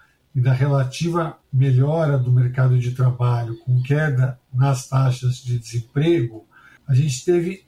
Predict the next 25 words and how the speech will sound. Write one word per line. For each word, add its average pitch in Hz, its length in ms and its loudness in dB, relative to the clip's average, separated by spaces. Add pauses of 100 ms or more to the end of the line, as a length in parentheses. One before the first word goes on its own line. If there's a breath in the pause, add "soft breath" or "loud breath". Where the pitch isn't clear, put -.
a 165 160 0
eleição 180 800 0 (180)
do 156 320 0
presidente 170 640 0
Lula, 139 520 0 (300)
né? 135 340 0 (100)
Então, 131 180 2
a 131 100 4
eleição 135 680 0 (380)
ali 135 460 0 (260)
em 120 100 2
outubro, 127 800 0 (280)
em 131 80 2
novembro, 127 840 2 (560 loud breath)
ela 143 220 -2
colocou 180 840 -2 (320)
para 165 180 0
os - 140 -2
sindicatos 151 1200 -4
e 147 160 -4 (600)
para 175 100 -2
os 175 180 -4
trabalhadores 131 840 0
em 123 100 2
geral 123 600 0